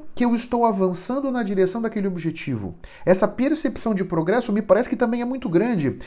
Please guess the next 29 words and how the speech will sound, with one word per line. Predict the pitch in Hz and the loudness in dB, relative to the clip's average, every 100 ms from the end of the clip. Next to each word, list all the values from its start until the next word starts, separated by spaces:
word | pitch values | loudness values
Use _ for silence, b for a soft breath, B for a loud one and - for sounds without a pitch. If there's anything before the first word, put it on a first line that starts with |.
| B B | B B
E | 180 | 6
aqui, | 208 196 254 320 - | 6 6 4 4 6
a | 170 | 2
questão | 226 202 320 | 0 0 2
da | 339 | 0
percepção | 269 202 208 202 | 0 -2 -4 -2
de | 175 | -4
progresso, | 170 151 160 262 - | -2 -2 0 0 0
a | |
percepção | 190 190 196 170 226 | -2 -2 -2 -4 -2
de | 196 | -2
desenvolvimento, | 175 190 185 160 139 208 302 | 0 2 4 4 2 -2 -2
a | 185 | -2
percepção | 185 170 185 - 240 | -2 -2 -2 -2 -4
que | |
nós | 214 | -2
estamos | 208 196 | -2 -2
construindo | 208 196 214 233 | -4 -4 -4 -2
alguma | 214 190 | 0 0
coisa | 170 196 196 | 0 2 4
relevante | 196 226 170 156 254 - | 4 4 2 2 -4 -4
pra | 190 165 | -2 0
gente, | 147 214 247 - - B B | 0 -2 -4 -4 -8 B B
pra | 180 | 4
nossa | 185 226 180 | 4 0 -2
equipe, | 160 254 - | -2 -2 -4
pra | 170 165 170 | -2 0 2
nossa | 196 214 | 2 0
comunidade, | 202 185 180 139 127 269 254 143 | -2 0 0 0 0 0 0 -2